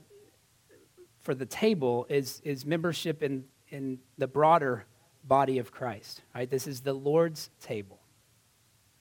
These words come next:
He is the one inviting you to come. And so if you belong to him,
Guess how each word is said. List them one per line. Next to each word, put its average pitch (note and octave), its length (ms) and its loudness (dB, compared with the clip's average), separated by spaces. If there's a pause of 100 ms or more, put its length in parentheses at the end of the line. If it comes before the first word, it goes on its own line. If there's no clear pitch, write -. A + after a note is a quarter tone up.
(100)
He D#3 220 2
is C#3+ 140 0
the D3 100 0
one C#3 180 0
inviting C3 520 0
you B2+ 100 -6
to B2 160 -12
come. C3 320 -4
And A#2 80 -4
so C#3 100 -6
if C3 140 -6
you D3 80 -6
belong D3 440 0
to C3+ 200 -6
him, A#2+ 340 -10